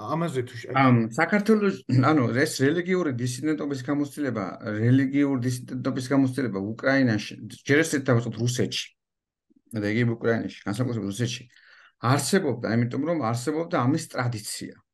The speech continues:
Speaker 2: იქ არსებობდა თავიდანვე ჯერ დუხუბორების თემი, მერე მოლოკნების, მერე ნიკონიელების, არანიკონიელების ხალხი ჯგუფად გაიქცა და გადასახლდა ციმბირში, რომლებიც საერთოდ მოწდნენ სამყაროს და, ანუ,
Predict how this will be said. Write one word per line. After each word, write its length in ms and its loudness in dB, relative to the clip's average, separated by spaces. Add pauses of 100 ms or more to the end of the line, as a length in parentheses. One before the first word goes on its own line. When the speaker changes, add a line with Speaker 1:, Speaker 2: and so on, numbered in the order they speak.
(580)
Speaker 2:
იქ 180 -6
არსებობდა 480 -2
თავიდანვე 360 -2
ჯერ 180 -2
დუხუბორების 760 -2
თემი, 240 -4
მერე 240 0
მოლოკნების, 760 -4
მერე 320 2 (280)
ნიკონიელების, 920 -2
არანიკონიელების 880 -2 (440)
ხალხი 460 -2
ჯგუფად 440 0
გაიქცა 440 2
და 120 0
გადასახლდა 480 2
ციმბირში, 520 0
რომლებიც 400 -4
საერთოდ 400 -2 (140)
მოწდნენ 460 -2
სამყაროს 520 -4
და, 80 2
ანუ, 140 4